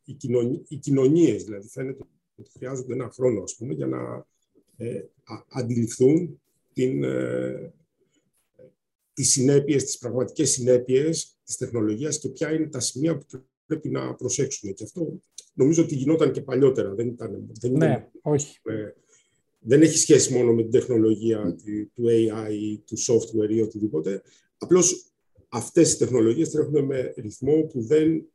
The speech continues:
Speaker 1: έχει προηγούμενο, ας πούμε. Νομίζω
Speaker 2: Σωστά.
Speaker 1: πο-, ποτέ άλλοτε δεν υπήρξε, ας πούμε,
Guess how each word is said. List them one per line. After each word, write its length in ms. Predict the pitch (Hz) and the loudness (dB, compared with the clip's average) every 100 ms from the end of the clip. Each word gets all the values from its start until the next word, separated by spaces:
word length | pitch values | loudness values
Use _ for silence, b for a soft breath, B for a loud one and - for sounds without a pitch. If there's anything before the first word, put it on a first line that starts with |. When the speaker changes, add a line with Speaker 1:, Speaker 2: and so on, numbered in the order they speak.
| _ | _
Speaker 1:
έχει 300 | 151 151 - | 0 0 0
προηγούμενο, 680 | 139 120 123 127 95 92 | 2 4 2 2 0 -4
ας 160 | 104 - | -14 -16
πούμε. 240 | 98 104 | -16 -12
Νομίζω 420 | 113 113 117 127 131 | -10 -6 -8 -6 -4
Speaker 2:
Σωστά. 420 | 127 127 113 - _ _ _ | -2 -4 -6 -12 _ _ _
Speaker 1:
πο-, 220 | - 110 - | -2 -2 2
ποτέ 400 | 135 - 151 151 | 2 2 2 2
άλλοτε 400 | 139 139 139 131 | 2 2 0 0
δεν 200 | 117 135 | 0 0
υπήρξε, 800 | 127 143 123 - 127 123 131 - - | 0 -4 -4 -2 0 0 -2 -10 -14
ας 140 | - | -10
πούμε, 520 | 120 127 127 123 120 | -4 -4 -4 -6 -12